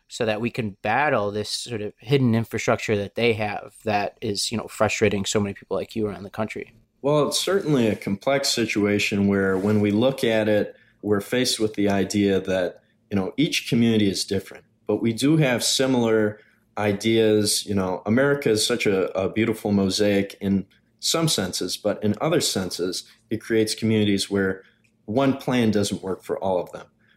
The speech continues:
Speaker 2: But as long as you have people in those communities who are dedicated to organizing,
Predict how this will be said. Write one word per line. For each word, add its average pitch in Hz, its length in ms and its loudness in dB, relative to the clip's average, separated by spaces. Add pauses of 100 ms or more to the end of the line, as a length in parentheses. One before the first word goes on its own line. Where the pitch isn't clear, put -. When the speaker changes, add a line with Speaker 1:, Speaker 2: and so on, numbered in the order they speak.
(100)
Speaker 2:
But 101 100 -2
as - 180 0
long 139 220 2
as 156 100 2
you 143 100 4
have 117 180 0
people 113 460 0
in 120 200 2
those 117 240 2
communities 92 580 -2
who 92 160 -6
are 90 240 -2 (300)
dedicated 123 640 2
to - 100 -2
organizing, 104 760 0